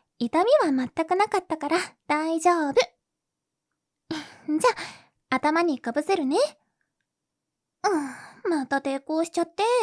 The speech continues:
私をはらませない限り部屋から出られないんだよ。だから、身を委ねて、ね。よし、準備完了。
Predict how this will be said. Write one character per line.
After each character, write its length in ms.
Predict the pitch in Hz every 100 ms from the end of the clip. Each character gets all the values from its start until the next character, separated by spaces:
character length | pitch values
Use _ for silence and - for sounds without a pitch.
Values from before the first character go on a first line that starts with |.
| 349 311 - - - - _ _ _ _ -
私 460 | 254 247 370 403
を 40 | 403
は 60 | 381
ら 100 | 392
ま 120 | 403 453
せ 120 | 494
な 120 | 480
い 80 | 339
限 280 | 302 285 269
り 140 | 330 320 -
部 60 | -
屋 140 | 302
か 180 | 403 494
ら 100 | 339
出 140 | 285 294
ら 80 |
れ 40 | 440
な 220 | 640 622 440
い 20 |
ん 40 |
だ 80 | 311
よ。 180 | 302 370 587 719 - - - - _ _ _ _ _ _ _
だ 420 | 311 339 349 339 339 _
か 80 | 302 285 277 262 247 233
ら、 160 | 302 494 571 392 311 254 - _ _ _ _ -
身 180 | 247
を 140 | 254 311
委 180 | 311 320
ね 340 | 381 381 285
て、 140 | - 466 622 - _ _ _ _ _ 381 523 740 _ _ _ _ _ _ _ _ _ _ _ - - -
ね。 80 | 311
よ 100 | 302 762
し、 200 | 762 - _ _ _ _ _ _ _
準 360 | - 359 339 294
備 120 | 247
完 280 | 220 -
了。 60 | 233